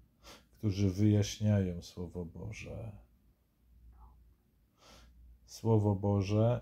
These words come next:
i tradycja jako objawienie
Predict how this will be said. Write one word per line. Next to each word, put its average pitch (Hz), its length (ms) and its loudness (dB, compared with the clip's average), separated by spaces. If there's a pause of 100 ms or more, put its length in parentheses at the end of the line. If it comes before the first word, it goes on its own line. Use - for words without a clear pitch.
i 104 80 -6
tradycja 101 1040 -6 (2500)
jako 98 440 -4
objawienie 95 920 -2